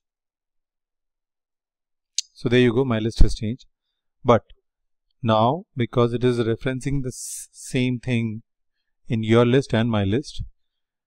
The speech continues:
your list has also changed. So your list is "Hello there."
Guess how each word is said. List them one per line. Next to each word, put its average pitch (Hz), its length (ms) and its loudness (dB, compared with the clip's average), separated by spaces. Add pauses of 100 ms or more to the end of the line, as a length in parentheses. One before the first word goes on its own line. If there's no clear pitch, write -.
(420)
your 113 240 2
list 113 220 0
has 107 100 0
also 104 260 -2
changed. - 380 -12
So - 320 -8
your 110 320 0
list 110 420 4 (1500)
is 127 160 0
"Hello 151 220 6
there." 127 200 0